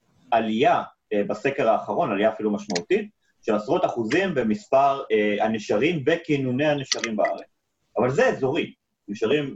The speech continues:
הם באזור שלנו, והנשרים גם כרגע בישראל לא משחקים באמת תפקיד, אה, אקולוגי, אה, לתוך העני-, כי רוב אוכלי הנבלות נעלמו, אין הרבה פה נבלות,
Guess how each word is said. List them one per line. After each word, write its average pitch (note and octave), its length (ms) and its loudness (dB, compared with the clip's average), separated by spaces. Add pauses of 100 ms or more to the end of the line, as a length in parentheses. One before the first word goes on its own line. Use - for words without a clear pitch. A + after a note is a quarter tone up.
הם G#2 100 -4
באזור G2 320 0
שלנו, A3 420 0 (580)
והנשרים C3 840 0
גם G3 140 0
כרגע D3 400 2
בישראל A#2 460 0
לא A#2 240 0
משחקים C3 500 -4
באמת A2 300 2
תפקיד, G#2 480 -4 (200)
אה, F#2 340 -2
אקולוגי, G2+ 680 -2 (180)
אה, - 240 -8 (320)
לתוך G#2+ 340 -2
העני-, A#2 260 -2 (120)
כי G2+ 440 0 (160)
רוב C3+ 220 2
אוכלי C#3+ 200 0
הנבלות B2+ 340 0
נעלמו, A2+ 380 0
אין C3 80 2
הרבה B2+ 160 0
פה B2+ 120 -4
נבלות, A2+ 320 0